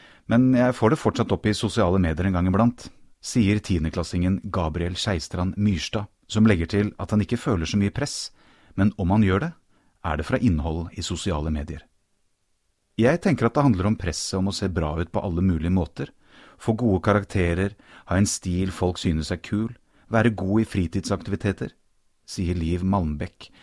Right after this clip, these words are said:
som også går i tiende klasse. Åttendeklassingene Nirvana Kanal og Shruti Oli nikker og sier seg enig i det Malmbekk sier.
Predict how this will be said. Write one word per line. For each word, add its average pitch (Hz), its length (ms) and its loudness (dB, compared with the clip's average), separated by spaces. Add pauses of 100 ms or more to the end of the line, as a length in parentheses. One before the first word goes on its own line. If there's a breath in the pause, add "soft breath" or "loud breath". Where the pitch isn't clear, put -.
(120 loud breath)
som 82 200 -2
også 110 160 -2
går 90 180 0
i 85 60 -4
tiende 76 280 -4
klasse. 80 280 -10 (1160)
Åttendeklassingene 101 880 0
Nirvana 87 480 0
Kanal 98 440 2 (280 loud breath)
og 101 80 -2
Shruti 87 400 -2
Oli 95 320 -2 (320 loud breath)
nikker 95 400 2
og 95 80 -4
sier 76 240 -4
seg - 160 -6
enig 82 360 -4
i 104 40 -4
det 87 160 -2
Malmbekk 85 400 -2
sier. 76 320 -8